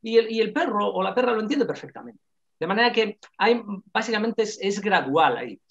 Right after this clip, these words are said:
pero también es gradual en el caso de los seres humanos, ¿no? Un, un, un bebé de dos meses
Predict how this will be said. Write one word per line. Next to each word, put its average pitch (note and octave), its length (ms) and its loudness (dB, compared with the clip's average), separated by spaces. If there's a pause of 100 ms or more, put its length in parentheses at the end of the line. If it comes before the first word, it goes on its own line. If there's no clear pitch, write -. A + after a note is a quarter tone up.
(300)
pero F3 160 0
también F3 320 0
es G#3+ 100 4
gradual E3+ 360 0
en E3 60 -4
el C3+ 100 -6
caso C#3+ 240 -6
de C3 40 -6
los A#2 100 -10
seres C3+ 280 -10
humanos, - 400 -6
¿no? G3 180 -10 (300)
Un, C#3+ 300 -6
un, D3+ 260 -8
un E3 140 -8
bebé E3 240 4
de E3 60 4
dos E3 220 2
meses G#3 420 -2